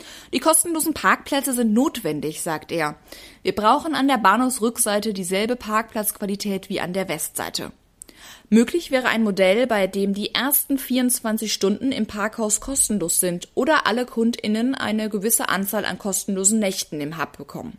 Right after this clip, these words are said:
Die Parkplätze im Hamburger Tunnel sollen dann auf lange Sicht übrigens auch wegfallen oder aufgewertet werden. Aktuell ist das kein angemessenes Fahrradparken,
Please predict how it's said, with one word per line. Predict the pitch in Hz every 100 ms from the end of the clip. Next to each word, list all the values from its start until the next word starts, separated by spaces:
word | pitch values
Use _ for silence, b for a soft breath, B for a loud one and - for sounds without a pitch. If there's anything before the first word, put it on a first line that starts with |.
| _ _ _ B B B B B -
Die | 233
Parkplätze | 277 294 - 262 - -
im | 208 208
Hamburger | 220 202 196
Tunnel | - 220 233 196
sollen | 180 180
dann | 170 190 202
auf | 170 165
lange | 175 180 190
Sicht | 170 180 -
übrigens | 180 190 -
auch | 180 202 190
wegfallen | 160 - - 175 165 175 -
oder | 202 -
aufgewertet | 220 - 160 156 165 -
werden. | 170 170 165 B B B B B B
Aktuell | - - 196 190
ist | - 196
das | 185
kein | - 208 196 -
angemessenes | 180 175 170 - 190 -
Fahrradparken, | 226 185 156 - 165 147 151